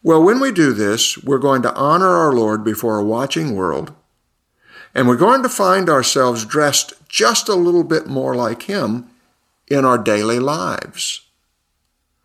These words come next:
That's what success is in the Christian life, by the way, when we look like Jesus. So my question to you today is,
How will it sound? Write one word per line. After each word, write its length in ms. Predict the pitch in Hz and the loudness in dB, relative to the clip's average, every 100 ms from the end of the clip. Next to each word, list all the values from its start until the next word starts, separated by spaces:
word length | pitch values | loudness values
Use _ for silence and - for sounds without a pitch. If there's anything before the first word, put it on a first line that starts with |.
| _ | _
That's 220 | - 214 202 | -4 0 0
what 140 | - | 0
success 540 | - 120 - 113 - | -2 0 0 0 0
is 220 | 104 90 104 | 0 -2 -4
in 100 | 107 | -6
the 80 | |
Christian 400 | 104 107 - 113 | -4 -4 -2 -4
life, 360 | 120 175 165 - | -4 -4 -6 -6
by 160 | 95 92 | -6 -6
the 120 | 87 | -6
way, 260 | 58 50 - _ _ _ _ _ _ _ | -6 -8 -14 _ _ _ _ _ _ _
when 180 | - 139 | -2 2
we 120 | 123 | 4
look 440 | 117 151 175 - _ | 4 2 0 -4 _
like 200 | 120 120 | -2 -2
Jesus. 640 | 117 165 170 - - - - _ _ _ _ _ _ _ - | 0 0 0 -4 -6 -10 -12 _ _ _ _ _ _ _ -6
So 220 | - 123 | -2 0
my 140 | 107 | 0
question 440 | 101 143 135 131 104 | 0 0 0 -2 -4
to 40 | |
you 180 | 95 127 | -2 -2
today 320 | 202 101 64 50 | -2 -2 -4 -4
is, 400 | 65 127 - | -4 -4 -6